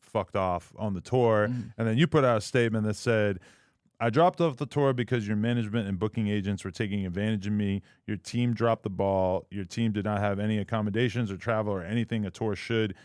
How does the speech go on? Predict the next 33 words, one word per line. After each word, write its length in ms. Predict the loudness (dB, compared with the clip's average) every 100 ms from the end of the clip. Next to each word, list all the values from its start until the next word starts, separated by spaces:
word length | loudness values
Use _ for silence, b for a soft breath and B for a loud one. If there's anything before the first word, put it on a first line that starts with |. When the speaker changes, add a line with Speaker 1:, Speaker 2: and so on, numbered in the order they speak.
| B B
Speaker 1:
You 80 |
just 200 | -4 -2
wanted 220 | 0 0 0
to 60 |
promote 320 | -2 0 0
your 120 | 0 -2
homies 340 | 0 2 0
under 160 | 0 0
my 120 | 0
name, 380 | 0 0 0 -2
and 120 | -4
we 80 | -2
tried 220 | 0 2
to 60 |
work 200 | 2 0
it 80 | 0
out, 200 | 0 0
but 120 | -2
your 100 | -6
team 300 | -4 -2 0
is 100 | 0
obviously 640 | -4 -6 -6 -8 -8 -6 -8 -6
new 380 | -2 -2 -2
at 100 | -4 -12
this." 200 | -12 -10 -4
Speaker 2:
Yes. 200 | -4 -4
Speaker 1:
So 800 | -10 -2 0 0 -2 -4 -6 -8
wh-, 140 | -8 -4
how 160 | -2
did 140 | 0 0
that 160 | -2
go 120 | -2 -4
down? 340 | -6 -10 -14